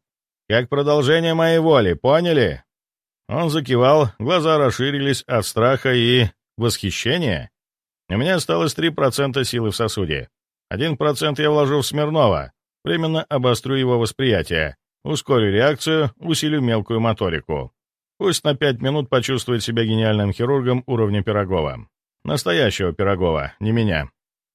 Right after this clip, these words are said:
Положил руку ему на плечо, пустил тончайшую струйку живы. Всего капля, но направленная точно в нужные центры мозга.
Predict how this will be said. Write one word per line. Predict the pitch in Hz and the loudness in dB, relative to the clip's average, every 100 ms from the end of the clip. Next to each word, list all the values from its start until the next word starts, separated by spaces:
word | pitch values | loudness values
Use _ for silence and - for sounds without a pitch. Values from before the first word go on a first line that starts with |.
| _ - | _ -4
Положил | 135 151 190 180 | -2 0 0 2
руку | 165 143 | 0 2
ему | 127 117 | 2 4
на | 104 | 2
плечо, | 87 92 - 143 151 - _ | 0 -4 0 2 0 -4 _
пустил | 165 160 - 185 | -4 -4 -2 -2
тончайшую | 147 135 120 156 147 147 139 | 0 -2 0 -2 -2 -2 -4
струйку | - 123 113 120 | 0 -2 0 -2
живы. | 95 101 80 64 - _ _ _ | 0 0 -2 -4 -12 _ _ _
Всего | - 180 160 | -4 -2 0
капля, | 165 143 87 76 65 - | 2 2 0 -6 -6 -6
но | 120 | -4
направленная | 147 127 135 139 139 143 135 | -2 -2 -2 -2 0 0 -2
точно | 107 156 - 151 | -2 -4 -4 -4
в | 139 | -2
нужные | 120 104 117 107 | 0 0 -2 -2
центры | 104 92 104 | -2 -2 -2
мозга. | 101 85 67 71 62 | 0 -2 -4 -6 -8